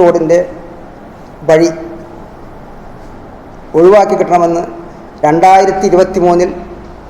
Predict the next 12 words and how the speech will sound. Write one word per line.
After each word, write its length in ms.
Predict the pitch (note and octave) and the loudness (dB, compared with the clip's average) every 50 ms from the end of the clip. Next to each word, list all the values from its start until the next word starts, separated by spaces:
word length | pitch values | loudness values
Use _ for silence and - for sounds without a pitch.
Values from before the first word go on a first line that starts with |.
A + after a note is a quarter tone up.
| - | 0
പാലക്കാട് 540 | - E3 F3 F#3 F3+ - - F#3+ F#3 F#3+ - D#3+ | 2 4 4 2 0 0 2 2 4 4 4 2
ഡി 60 | E3 E3+ E3+ | 4 4 4
ആർ 60 | E3+ E3+ E3+ | 4 2 0
എം 60 | E3+ - - - - - - - - - - - - - - | -4 -8 -10 -14 -14 -16 -18 -18 -18 -20 -20 -20 -20 -16 -14
കുറ്റിപ്പുറം 420 | E3 - - E3 E3+ F#3 F3+ F3 F3+ | -10 -6 -6 -2 0 0 2 2 2
പഞ്ചായത്തിനെ 440 | E3+ D#3+ D#3+ E3+ E3 D#3+ E3 E3+ E3 D3+ | 2 2 4 4 4 4 4 2 2 2
അറിയിച്ചിട്ട് 400 | D3+ D3+ C#3+ - - - - C3 - - - - - - - F3 | 2 0 -2 -6 -10 -12 -12 -14 -14 -16 -18 -18 -18 -6 -2 0
ഒരു 100 | G3+ A3 F#3+ | 2 2 2
നടപടി 280 | E3 D#3+ D#3+ D#3+ E3 E3+ E3 | 2 2 2 2 2 2 0
ഉണ്ടായി, 280 | D#3 D3 D3+ D3 D#3+ E3 D3+ - D#3 D3+ | 2 2 2 2 2 0 -2 -6 -8 -8
ഉണ്ടായില്ല. 360 | C3+ C3+ D3+ E3 D#3+ - - - - - - - - - - - - - - - - | -4 -2 -2 -2 -2 -4 -8 -12 -16 -18 -18 -18 -18 -20 -20 -20 -20 -20 -14 -6 -4
പഞ്ചായത്തിൻ്റെ 680 | D#3 D#3+ D#3+ E3 E3+ E3+ E3+ E3+ D#3+ E3 E3 E3+ E3 | -2 2 4 4 4 4 2 0 -2 -2 0 0 0